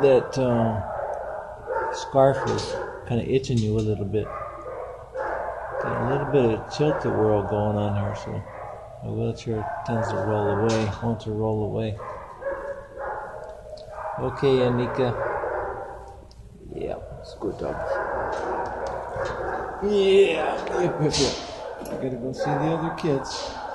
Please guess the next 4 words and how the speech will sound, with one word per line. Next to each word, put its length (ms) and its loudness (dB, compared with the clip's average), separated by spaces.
Speaking 380 -4
of 120 -4
kids, 560 -4
this, 260 -8